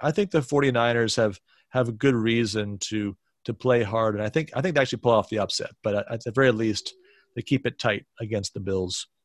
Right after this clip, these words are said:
in Arizona. All right, lastly, so we always have to do something a little bit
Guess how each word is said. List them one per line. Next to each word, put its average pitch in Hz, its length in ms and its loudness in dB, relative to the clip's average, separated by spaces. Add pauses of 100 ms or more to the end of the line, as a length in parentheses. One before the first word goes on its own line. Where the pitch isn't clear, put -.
(240)
in 107 120 -4
Arizona. 95 580 -6 (460)
All 143 120 2
right, 147 200 2
lastly, 139 680 0 (160)
so 117 300 -2
we 113 120 -2
always 135 320 4
have 135 120 0
to 131 80 -4
do 127 140 0
something 123 360 -2
a 113 40 -2
little 127 280 2
bit 147 420 2